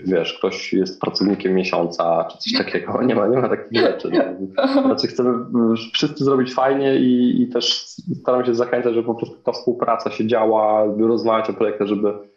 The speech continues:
Speaker 1: jakby pomagać sobie nawzajem, jeżeli nawet, okej, mam swoje rzeczy, mam ich dużo, mam krótkie terminy,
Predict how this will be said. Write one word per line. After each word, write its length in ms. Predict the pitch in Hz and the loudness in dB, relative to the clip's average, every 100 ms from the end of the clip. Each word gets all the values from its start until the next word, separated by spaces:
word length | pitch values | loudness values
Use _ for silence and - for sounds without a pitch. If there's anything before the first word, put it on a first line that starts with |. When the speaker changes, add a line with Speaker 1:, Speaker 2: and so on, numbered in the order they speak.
| _ _ | _ _
Speaker 1:
jakby 260 | 110 107 110 | 0 2 0
pomagać 460 | 113 107 104 101 | 0 0 2 0
sobie 160 | - 107 | 0 2
nawzajem, 440 | 104 104 107 104 | 2 2 2 2
jeżeli 200 | 104 104 | 0 2
nawet, 280 | 104 98 95 | 2 2 -2
okej, 160 | - 98 | -2 2
mam 220 | 107 104 | 2 0
swoje 320 | - 117 110 | -2 0 2
rzeczy, 400 | 107 107 - 107 | 2 0 0 2
mam 220 | 104 104 | 2 2
ich 60 | 104 | 2
dużo, 340 | 110 107 113 | 2 2 2
mam 340 | 107 104 101 98 | 2 2 2 0
krótkie 260 | 104 - | -2 -2
terminy, 560 | 101 104 107 113 131 - | -2 2 4 4 2 -2